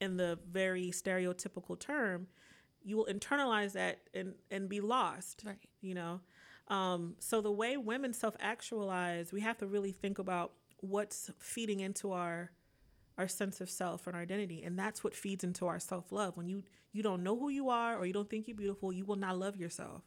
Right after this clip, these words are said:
Speaker 2: Mm-hmm.
Speaker 1: Right? And then that is, you know, it feels like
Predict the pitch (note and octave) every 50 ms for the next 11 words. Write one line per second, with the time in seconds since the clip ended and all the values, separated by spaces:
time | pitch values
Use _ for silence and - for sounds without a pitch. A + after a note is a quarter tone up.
0 | - G#3 F#3+ F3+ F#3+ G3+ G3 F#3 - - _ _ _ _ _ _ _ _ _ _
1 | _ _ _ G3+ F#3+ F3+ F3+ - - G3 G#3+ A#3 A#3+ A#3+ B3+ C4 C#4+ D#4 E4+ F4+
2 | F4+ - - - - - - B3+ B3 A#3 A#3+ - - C4 B3 B3 B3 - A3+ A3
3 | G#3+ G#3